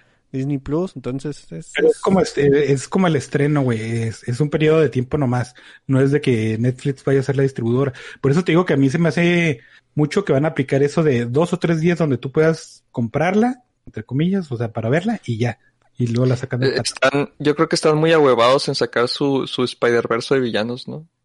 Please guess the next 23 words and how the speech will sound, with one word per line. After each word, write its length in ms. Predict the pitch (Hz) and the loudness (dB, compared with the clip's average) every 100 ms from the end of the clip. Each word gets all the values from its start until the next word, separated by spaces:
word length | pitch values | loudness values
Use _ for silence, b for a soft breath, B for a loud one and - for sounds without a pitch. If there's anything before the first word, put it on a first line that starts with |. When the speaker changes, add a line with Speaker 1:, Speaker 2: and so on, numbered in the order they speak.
| _ | _
Speaker 1:
Yo, 220 | 156 240 - | -4 -4 -4
mi-, 300 | - 143 143 | -12 -8 -8
yo 140 | 151 190 | -2 -2
creo 160 | 262 | 0
que 80 | 254 | 0
Speaker 2:
Sí, 60 | 254 | 2
Speaker 1:
están 380 | 233 240 247 262 | 2 -2 -8 -14
Speaker 2:
sí. 40 | _ | _
Speaker 1:
aplicando 840 | 196 202 170 - 170 185 226 311 370 | -6 -2 -4 -2 -2 0 -2 -4 -8
lo 240 | - 147 151 | -6 -2 -2
que 140 | 151 | -2
decía 340 | 139 131 156 160 | -4 0 0 0
Bill 320 | 151 175 185 | 0 -2 0
Burr, 260 | 147 185 | 0 0
que 120 | 190 180 | 0 0
era 80 | |
la 100 | 180 | 0
mejor 300 | 160 131 139 | 0 -2 -4
idea, 260 | 156 135 131 | -2 -2 -2
¿no? 160 | 127 143 | -2 -4
Que 180 | 147 - | -6 -6
dice, 260 | 131 131 | -8 -8
decía, 480 | 123 127 123 143 123 | -6 -6 -4 -2 -2